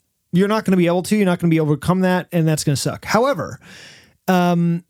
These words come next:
if you absolutely love what you're doing, you can go, "No, no, no, hold on, hold on. I, but I designed it this way, and this is what I really think. I really believe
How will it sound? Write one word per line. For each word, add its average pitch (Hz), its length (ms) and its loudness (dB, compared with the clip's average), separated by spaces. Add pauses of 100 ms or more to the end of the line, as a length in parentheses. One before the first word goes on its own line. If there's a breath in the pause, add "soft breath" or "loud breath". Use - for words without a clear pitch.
(120)
if 214 240 0
you 214 400 0
absolutely 185 560 0
love 190 720 0
what 175 260 0
you're 185 120 0
doing, 175 280 0
you 160 80 0
can 170 80 -2
go, 233 80 2
"No, 311 80 -2
no, 349 140 0
no, 156 160 0
hold 254 200 0
on, 160 180 0
hold 214 180 0
on. 143 260 -4
I, 202 240 -2 (380)
but 185 160 2
I 202 120 0
designed 214 280 2
it 226 60 -4
this 254 180 -2
way, 123 320 -2
and 170 300 0
this 208 140 2
is 226 60 -2
what 220 140 0
I 196 60 0
really 185 240 2
think. 180 300 -2
I 156 100 0
really 202 340 2
believe 170 540 2